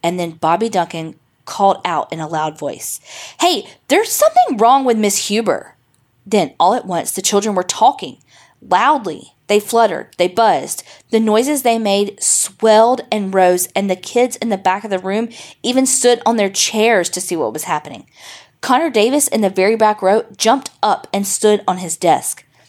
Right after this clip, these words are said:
"Get back in," she started to say, but as she spoke, the heat in her ears flared, and the shock of it silenced her once more. She pulled at the earrings. She tugged at her earlobes.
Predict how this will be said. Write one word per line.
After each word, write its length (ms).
"Get 340
back 280
in," 400
she 180
started 280
to 80
say, 320
but 240
as 120
she 160
spoke, 440
the 100
heat 560
in 120
her 260
ears 300
flared, 500
and 140
the 40
shock 360
of 100
it 220
silenced 520
her 120
once 360
more. 340
She 320
pulled 440
at 140
the 140
earrings. 400
She 240
tugged 480
at 120
her 200
earlobes. 500